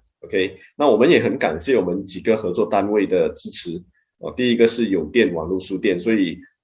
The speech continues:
呃，在我们的活动期间，特别是各位参加了我们这一个活动的时候，你会，报名的时候你会收到一个手册，那手册后面就有一个，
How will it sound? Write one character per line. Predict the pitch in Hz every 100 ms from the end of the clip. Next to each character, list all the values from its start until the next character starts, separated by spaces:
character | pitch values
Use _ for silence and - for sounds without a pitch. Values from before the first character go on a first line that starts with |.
| -
呃， | 85
在 | 135
我 | 107
们 | 104
的 |
活 | 110
动 | 110 117
期 | 110
间， | 104 107 101 - -
特 | 165
别 | -
是 | 135
各 | 117 135
位 | 127 120 117
参 | 131 113
加 | 117
了 | 101
我 |
们 | 82 90
这 | 110
一 |
个 | 110 107
活 | 92
动 | 113
的 | 104
时 | 104
候， |
你 | 95
会， | 107 127 - _ _ _
报 | 180 151
名 | 127
的 | 123
时 | 123
候 |
你 | 123
会 | 104
收 | 113 113
到 | 117
一 | 110
个 |
手 | 113 - -
册， | - - _ _ _ _ _ _ -
那 | 175
手 | 110
册 | 139
后 | 147
面 | 139 139
就 | 139
有 | 117 87
一 | 85
个， | 98 117 104 95 85